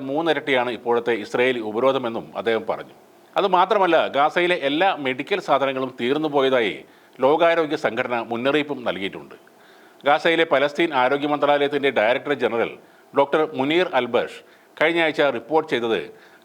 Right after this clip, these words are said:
ഗാസയിലെ കുട്ടികൾ ബോംബാക്രമണങ്ങൾ മൂലം മാത്രമല്ല, പട്ടിണിയും ചികിത്സയില്ലാത്ത രോഗങ്ങളും മൂലം മരിക്കുന്നു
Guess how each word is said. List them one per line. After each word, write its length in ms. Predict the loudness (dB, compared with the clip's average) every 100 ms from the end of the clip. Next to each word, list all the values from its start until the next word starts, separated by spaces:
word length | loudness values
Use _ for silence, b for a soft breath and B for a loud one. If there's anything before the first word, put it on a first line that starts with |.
| 2
ഗാസയിലെ 420 | 2 2 0 0 -4
കുട്ടികൾ 360 | -2 0 0 -2 -12 -8 2
ബോംബാക്രമണങ്ങൾ 720 | 2 4 2 2 -2 -2 -2 -2
മൂലം 220 | -2 -2 0
മാത്രമല്ല, 460 | 0 0 0 0 -2 -4 b b b b -2
പട്ടിണിയും 440 | 0 0 0 -2 -2
ചികിത്സയില്ലാത്ത 680 | -4 -4 -2 -2 2 0 0 0
രോഗങ്ങളും 420 | 0 0 -2 -2
മൂലം 200 | -2 -2 -2
മരിക്കുന്നു 380 | -4 -4 -4 -6